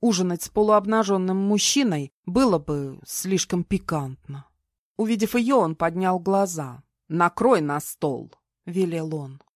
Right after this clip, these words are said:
"Накрыть на стол? Она что, прислуга, что ли? Это он её похитил. И на ужин её пригласил, между прочим, он". Алиса вдохнула, чтобы высказать всё, что думает по этому поводу,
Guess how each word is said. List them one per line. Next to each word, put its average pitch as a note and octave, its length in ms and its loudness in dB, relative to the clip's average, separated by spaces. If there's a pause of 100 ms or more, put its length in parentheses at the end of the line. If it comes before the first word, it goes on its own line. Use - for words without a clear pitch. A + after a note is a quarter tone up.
(400)
"Накрыть F3 580 -8
на E3+ 160 -4
стол? C4 580 -2 (200)
Она G3+ 200 4
что, - 220 -2
прислуга, A#3 800 0
что A3+ 320 0
ли? G#3 180 -6 (220)
Это G#3 200 0
он D4 280 6
её D#3+ 200 2
похитил. - 760 -4 (360)
И A3+ 100 2
на A3+ 160 6
ужин B3 320 2
её E3 180 -2
пригласил, F3 580 0
между E3+ 280 -2
прочим, C#4 460 4
он". C3 380 -2 (380)
Алиса G#3 400 -2
вдохнула, G#3+ 680 -2
чтобы F#3+ 340 -4
высказать F3+ 540 -6
всё, - 200 -8
что A3 220 -4
думает D3+ 480 -6
по F#3 80 -2
этому F#3+ 380 0
поводу, C#3 580 -6